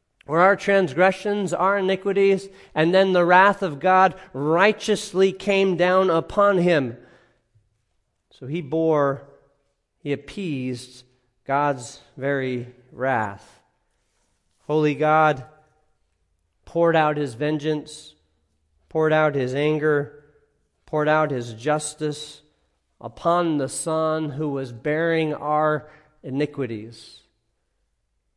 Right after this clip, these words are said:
That's what verse two is indicating here. He himself is the hilasmos, the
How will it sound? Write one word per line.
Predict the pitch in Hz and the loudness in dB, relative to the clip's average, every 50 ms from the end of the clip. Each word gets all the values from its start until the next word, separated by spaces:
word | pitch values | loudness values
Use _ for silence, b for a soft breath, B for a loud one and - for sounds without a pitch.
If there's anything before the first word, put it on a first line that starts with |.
| _ _ _ _ _ _ | _ _ _ _ _ _
That's | - - | -16 -12
what | 143 131 113 | -10 -8 -6
verse | 127 143 139 131 - - - | -4 -4 -4 -4 -8 -12 -18
two | - - 165 156 139 | -12 -10 -8 -6 -6
is | 123 120 | -4 -4
indicating | 143 170 160 139 - - 123 117 113 120 117 117 | -4 -4 -4 -6 -6 -8 -8 -8 -6 -6 -8 -8
here. | 120 123 123 131 139 139 - b b b b b b b b _ | -6 -6 -6 -6 -8 -10 -16 b b b b b b b b _
He | _ - 139 147 151 156 151 151 143 | _ -10 -8 -6 -4 -4 -4 -6 -8
himself | 143 139 143 143 143 139 139 135 131 123 - - - - 147 139 135 131 127 123 - - - - | -8 -6 -6 -4 -4 -4 -6 -8 -10 -12 -14 -16 -12 -8 -6 -4 -4 -4 -6 -8 -12 -18 -20 -16
is | - - 135 131 131 127 123 123 - - _ - | -12 -8 -6 -6 -6 -6 -8 -10 -16 -18 _ -10
the | 131 127 123 123 120 113 b b b b b _ | -8 -8 -6 -6 -8 -10 b b b b b _
hilasmos, | - 127 120 123 123 120 - - - 117 110 101 107 107 - - - | -8 -4 -2 -2 -2 -4 -6 -12 -16 -14 -14 -12 -14 -16 -18 -16 -12
the | 123 131 131 131 127 123 123 | -10 -8 -8 -8 -8 -10 -12